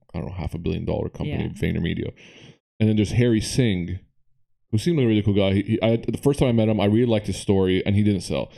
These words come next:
Speaker 2: Mm.
Speaker 1: Everyone else sold.
Speaker 2: Mm.
Speaker 1: My problem is after, like, for, especially there was a couple of guys, I think from either Hong Kong or Singapore or something, or Vietnam, and s-, somewhere in Asia.
Speaker 2: Yeah.
Speaker 1: And my problem is those two guys sold heavily.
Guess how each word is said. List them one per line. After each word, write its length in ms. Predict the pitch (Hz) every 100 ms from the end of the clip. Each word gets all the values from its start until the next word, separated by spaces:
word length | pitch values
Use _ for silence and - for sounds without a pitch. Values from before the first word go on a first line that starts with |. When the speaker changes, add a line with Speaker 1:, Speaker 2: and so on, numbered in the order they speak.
| -
Speaker 2:
Mm. 260 | 156 151
Speaker 1:
Everyone 280 | 143 139 123
else 160 | 104 -
sold. 280 | - 87 -
Speaker 2:
Mm. 400 | 156 151 143 139 - -
Speaker 1:
My 180 | 139 185
problem 340 | 220 196 156 113
is 140 | 107
after, 300 | 120 139 -
like, 180 | 147 113
for, 140 | - 120
especially 540 | 120 117 113 156 151
there 120 | - 117
was 60 | 113
a 20 |
couple 140 | 131
of 60 | 120
guys, 220 | 113 107
I 40 | 110
think 120 | 113
from 220 | 101 98 -
either 160 | 101 95
Hong 200 | 101 98
Kong 200 | 95 95
or 60 |
Singapore 420 | 98 92 92 - 98
or 40 |
something, 380 | 90 90 85 101 - - _ -
or 100 | 92
Vietnam, 380 | 90 87 87 87
and 260 | 98 95 -
s-, 120 | - -
somewhere 280 | - 127 95
in 100 | 82
Asia. 260 | 85 -
Speaker 2:
Yeah. 300 | - 160 147 - -
Speaker 1:
And 380 | 117 110 110 117
my 140 | 135 143
problem 300 | 160 135 117
is 120 | 98
those 240 | 123 160
two 120 | 160
guys 260 | 123 113 104
sold 260 | - 110 101
heavily. 500 | 90 98 90 80 -